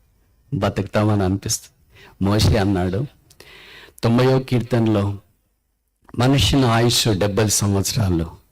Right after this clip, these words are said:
అధిక బలం ఉంటే ఎనభై సంవత్సరాలు." అది ఆయన రాసినాడు కదా.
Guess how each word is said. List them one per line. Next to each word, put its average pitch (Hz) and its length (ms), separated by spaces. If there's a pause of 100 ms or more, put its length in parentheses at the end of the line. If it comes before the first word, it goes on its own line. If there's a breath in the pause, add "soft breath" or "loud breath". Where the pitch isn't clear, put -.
(120)
అధిక 104 280
బలం 101 300
ఉంటే 135 400 (680)
ఎనభై 101 320
సంవత్సరాలు." - 640 (640 soft breath)
అది 143 100
ఆయన 139 180
రాసినాడు 110 500
కదా. 92 300